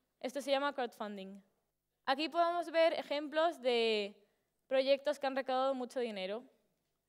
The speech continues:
en Kickstarter, unas gafas de realidad virtual, una impresora tres D y un reloj. ¿Por qué debemos desarrollar un proyecto?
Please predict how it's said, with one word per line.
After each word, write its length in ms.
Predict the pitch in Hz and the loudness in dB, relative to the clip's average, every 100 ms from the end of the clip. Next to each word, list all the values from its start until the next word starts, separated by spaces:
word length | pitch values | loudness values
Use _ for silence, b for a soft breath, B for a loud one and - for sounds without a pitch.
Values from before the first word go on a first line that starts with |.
| 233 240 - | -14 -12 -10
en 400 | 220 208 208 202 | -10 -10 -12 -8
Kickstarter, 720 | 247 214 202 196 196 240 277 - | -6 -6 -4 -4 -2 -4 -4 -10
unas 240 | 226 220 | -8 -4
gafas 600 | 220 220 226 220 - - _ _ | -4 -2 -2 -2 -8 -20 _ _
de 80 | 226 | -6
realidad 300 | 214 214 214 | -4 -2 -2
virtual, 480 | 208 220 269 285 269 | -4 0 2 2 0
una 100 | 233 | -8
impresora 420 | 226 226 233 233 | -10 -10 -4 -4
tres 220 | 226 226 | -4 0
D 260 | 254 311 - - | 2 2 0 -10
y 120 | 233 | -10
un 60 | |
reloj. 260 | 214 190 - _ _ _ _ _ _ | -8 -8 -12 _ _ _ _ _ _
¿Por 180 | 285 285 | 2 6
qué 160 | 339 392 | 6 6
debemos 400 | 370 349 359 302 | 6 4 2 0
desarrollar 500 | 277 262 254 254 269 | -2 0 2 0 0
un 100 | 254 | -2
proyecto? 460 | 233 214 208 - | -4 -4 -8 -16